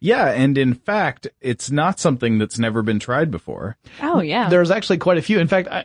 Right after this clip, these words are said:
Speaker 3: I didn't think to put it in our notes, and it may even be in our notes further down, and I missed it.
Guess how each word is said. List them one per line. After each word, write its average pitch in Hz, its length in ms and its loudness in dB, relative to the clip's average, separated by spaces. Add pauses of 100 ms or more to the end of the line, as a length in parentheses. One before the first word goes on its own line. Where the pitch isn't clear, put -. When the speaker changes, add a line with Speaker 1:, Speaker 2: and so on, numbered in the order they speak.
Speaker 3:
I - 140 -6
didn't 202 340 0
think 214 200 2
to 175 60 2
put 185 180 2
it 165 120 4
in 156 100 4
our 139 120 0
notes, 151 380 0
and 156 140 -2
it 147 60 0
may 175 200 2
even 147 200 2
be 151 140 2
in 151 100 2
our 143 100 0
notes 143 240 -2
further 151 280 0
down, 151 240 0
and 131 100 -2
I 127 80 -2
missed 156 300 0
it. 123 140 -4